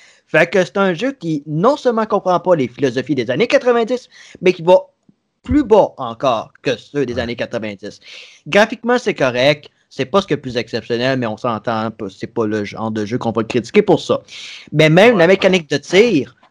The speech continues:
Speaker 1: c'est pas phénoménal. La, la carabine que t'as au début du jeu, tu tires, OK, tu tiens le bouton, mais t'as une fréquence de tir. Fait que là, je me dis, il me semble que ça devrait, ça de-, tirait plus vite dans la bande-annonce. Fait que là, je fais un clic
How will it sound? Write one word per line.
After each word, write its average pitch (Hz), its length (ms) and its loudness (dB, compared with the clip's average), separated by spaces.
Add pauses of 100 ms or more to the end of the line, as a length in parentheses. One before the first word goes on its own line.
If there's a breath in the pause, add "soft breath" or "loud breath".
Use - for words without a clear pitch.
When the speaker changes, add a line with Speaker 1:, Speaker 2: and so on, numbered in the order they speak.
(120)
Speaker 1:
c'est 156 300 2
pas 190 260 6 (260)
phénoménal. 139 640 -2 (520 soft breath)
La, 151 180 4
la 165 160 2
carabine 170 840 0
que 143 80 -2
t'as 170 160 -2
au 202 140 0
début 131 200 -4
du 127 80 -6
jeu, 190 320 0 (380 soft breath)
tu 165 180 -2
tires, 247 560 0
OK, 135 200 -2
tu 196 180 0 (140)
tiens 220 120 -4
le 208 80 -2
bouton, 165 480 0
mais 160 160 0
t'as 160 120 0
une 156 40 -2
fréquence 175 400 2
de 147 120 0
tir. 143 300 0 (420 soft breath)
Fait 156 100 2
que 247 80 -4
là, 440 100 6
je - 140 -4
me 180 80 2
dis, 202 320 -4 (360 soft breath)
il - 60 -14
me - 60 -14
semble 466 180 2
que 381 60 -2
ça 151 160 4
devrait, 143 300 4
ça 135 180 -4
de-, 131 100 -2 (140)
tirait 151 300 0
plus 143 160 -2
vite 165 260 0
dans 127 100 2
la 120 120 0
bande-annonce. 120 640 -4 (320 loud breath)
Fait 160 100 6
que 339 100 -4
là, 480 100 6
je - 80 -6
fais 208 260 6
un 165 160 2
clic 262 240 -6